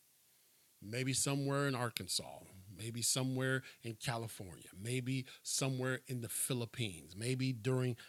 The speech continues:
the monsoon season, somewhere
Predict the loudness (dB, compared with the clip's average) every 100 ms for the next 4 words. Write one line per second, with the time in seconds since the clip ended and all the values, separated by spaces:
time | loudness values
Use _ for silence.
0 | -6 0 4 6 6 6 8 8 6 4
1 | 6 4 4 -4 -8 -6 2 6 6 6
2 | 4 2 2 0 2 2 0 -4 -10